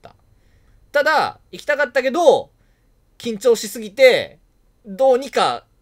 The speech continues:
一緒に行かない方法を考えてたところにアップロードっていうのがあったから、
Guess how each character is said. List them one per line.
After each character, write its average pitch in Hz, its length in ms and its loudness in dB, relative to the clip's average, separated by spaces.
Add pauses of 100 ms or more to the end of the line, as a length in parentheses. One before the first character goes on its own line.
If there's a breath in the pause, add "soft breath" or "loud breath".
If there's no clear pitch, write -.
(340)
一 190 100 -16
緒 - 140 -12
に 151 200 -14
行 143 80 -20
か 165 140 -4
な 151 100 -4
い 156 40 0
方 156 200 -8
法 139 140 -8
を 123 60 -12
考 131 240 -14
え 117 80 -8
て - 100 -20
た 208 100 -12
と 208 100 -10
こ 277 100 -4
ろ 359 80 -2
に 285 260 -4
ア 113 60 -10
ッ - 80 -10
プ 170 140 -12
ロ 160 120 0
ー - 20 -8
ド 107 100 -10
っ - 40 -20
て - 100 -20
い 101 40 -14
う - 20 -18
の 160 80 -12
が 180 120 -6
あ 123 40 -8
っ - 80 -16
た 101 120 -14
か 123 80 -10
ら、 185 260 -4